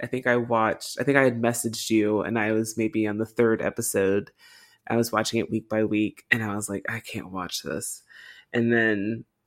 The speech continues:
um, and then you're like, "Okay, we have to come on and talk about this." And I was like, "Okay, I'll go back and I'll watch, like, the rest of the season of what's out." And I was just like,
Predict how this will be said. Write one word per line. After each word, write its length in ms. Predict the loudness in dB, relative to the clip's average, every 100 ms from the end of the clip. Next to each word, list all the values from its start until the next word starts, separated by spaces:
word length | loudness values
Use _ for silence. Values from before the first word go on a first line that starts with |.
| 0
um, 580 | 2 2 -2 -4 -6 -12 _
and 140 | 0 2
then 280 | 2 0 0
you're 140 | 0 2
like, 120 | 0
"Okay, 360 | 0 0 0
we 180 | 2 0
have 180 | 0 -2
to 140 | -2 -2
come 220 | 0 0
on 180 | 2 2
and 140 | 0
talk 240 | 0 -2 2
about 220 | 0 2
this." 240 | 0 0 -2
And 80 |
I 60 | -4
was 120 | -2
like, 140 | -4 -6
"Okay, 200 | -8 -10 -10 -4
I'll 120 | -4
go 220 | 0 0 0
back 300 | 0 -2 -2
and 80 | -4
I'll 180 | -2 0
watch, 540 | 2 2 0 -6 -6 -2
like, 380 | -2 -2 -8 -20 -20 -18 -8 0
the 100 | 2
rest 260 | 2 0
of 40 | -2
the 20 | -2
season 360 | -2 0 0
of 100 | 0
what's 240 | -2 -4 0
out." 380 | 2 2 0 -4
And 100 | -4 -2
I 100 | -2
was 80 | -4
just 200 | -10 -6
like, 280 | -4 -6